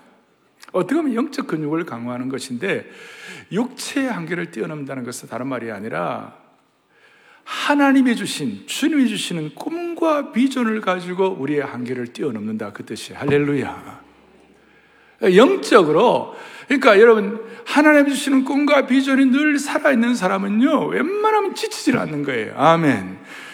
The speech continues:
웬만하면 약화되지 않는 것이에요. 그들은 남들이 보지 못하는 가능성을 보기 때문에,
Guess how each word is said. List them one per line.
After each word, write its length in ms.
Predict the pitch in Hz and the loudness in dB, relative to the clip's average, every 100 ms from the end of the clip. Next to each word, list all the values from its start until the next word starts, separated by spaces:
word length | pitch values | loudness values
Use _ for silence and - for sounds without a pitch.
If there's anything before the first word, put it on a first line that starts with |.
| - - | -20 -2
웬만하면 840 | 247 330 392 392 370 320 320 269 | 0 2 4 6 8 6 6 4
약화되지 560 | 208 220 - 262 247 208 | 4 2 2 4 4 2
않는 280 | 147 143 165 | 2 0 0
것이에요. 720 | 151 - - 58 58 60 - - 62 - - _ _ _ _ _ _ _ _ _ _ _ _ _ _ _ _ _ _ _ _ _ _ _ _ _ _ _ _ _ _ _ _ _ _ - | -2 -4 -10 -10 -10 -14 -16 -20 -20 -20 -20 _ _ _ _ _ _ _ _ _ _ _ _ _ _ _ _ _ _ _ _ _ _ _ _ _ _ _ _ _ _ _ _ _ _ 2
그들은 400 | 320 294 277 254 | 6 8 10 10
남들이 480 | 233 294 302 302 | 10 8 6 6
보지 300 | 277 247 285 | 6 4 4
못하는 440 | 254 220 - 196 202 | 4 4 4 0 0
가능성을 640 | - 160 226 269 285 294 | 2 6 6 6 4 2
보기 260 | 226 196 - | 2 0 -2
때문에, 460 | - - 67 - | -8 -8 -10 -14